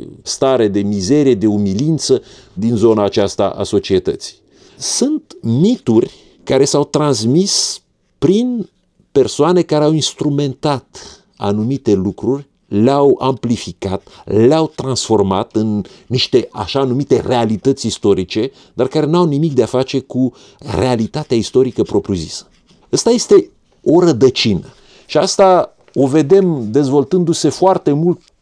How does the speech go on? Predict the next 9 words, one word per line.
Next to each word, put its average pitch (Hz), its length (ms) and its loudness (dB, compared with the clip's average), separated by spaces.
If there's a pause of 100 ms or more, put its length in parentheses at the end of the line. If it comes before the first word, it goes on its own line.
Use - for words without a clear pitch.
inclusiv 147 500 -2
în 104 120 0
țările 107 420 0
române. 190 440 2
În - 320 -8
momentul 113 440 -2
în 107 60 -2
care 110 380 2
evreii 104 580 -2